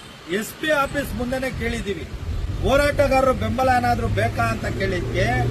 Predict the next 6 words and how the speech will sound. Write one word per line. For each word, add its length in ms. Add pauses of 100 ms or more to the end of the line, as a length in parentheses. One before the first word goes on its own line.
(800)
ಕನ್ನಡ, 300 (680)
ಆ, 460
ಏನು 280
ಫಿಲಂ 360
ಚೇಂಬರ್ 280
ಇದೆ, 400